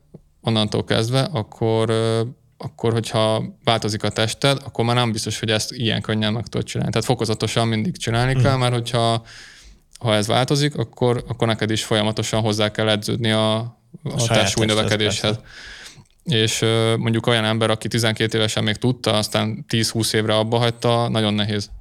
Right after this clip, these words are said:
Speaker 1: újra elkezdeni. Nem lehetetlen, meg ugye ezzel foglalkozom, hogy ugye sokszor ilyen embereknek is segítek. És most ezt ne vedd így ro-, tehát nem rossz értelemben mondom, hogy ilyen embereknek, csak hogy, ö,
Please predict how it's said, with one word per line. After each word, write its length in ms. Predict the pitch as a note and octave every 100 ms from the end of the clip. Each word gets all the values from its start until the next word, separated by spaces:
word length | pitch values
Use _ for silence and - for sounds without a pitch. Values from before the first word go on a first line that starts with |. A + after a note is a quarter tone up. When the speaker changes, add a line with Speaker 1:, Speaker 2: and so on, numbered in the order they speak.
| - -
Speaker 1:
újra 200 | A2+ A2
elkezdeni. 760 | A2 A2 A#2+ B2+ C3+ C#3 C#3 -
Nem 460 | B2 B2 A#2 A2+
lehetetlen, 560 | G#2+ A2 B2 B2 C#3 C3
meg 340 | A2+ G#2+ C3+
ugye 140 | B2+ A2+
ezzel 220 | A2 G#2+
foglalkozom, 560 | A#2 A2+ A2 A2+ A2+ A2
hogy 260 | A2 B2+ -
ugye 240 | - A2 A2 - - - -
sokszor 400 | - A2+ - A2
ilyen 180 | A2+ A#2+
embereknek 440 | A2+ A2+ A2+ - A2
is 100 | -
segítek. 460 | A#2 B2+ D3 C#3+ - - - - - _ _ _ _ -
És 80 | -
most 160 | A2+
ezt 120 | A2+
ne 80 | B2+
vedd 240 | A#2+ A2+ A2
így 260 | A2 A#2 C#3+
ro-, 220 | A2 A2
tehát 140 | -
nem 160 | A2 A2+
rossz 200 | A2 -
értelemben 400 | A2 G#2+ A2+ A2
mondom, 280 | A2 A2+ A2+
hogy 120 | A2+
ilyen 180 | A2 A2+
embereknek, 560 | A#2 A#2+ B2 - A#2+
csak 220 | - A2+ A2
hogy, 280 | A#2+ A2+
ö, 220 | A#2 A2+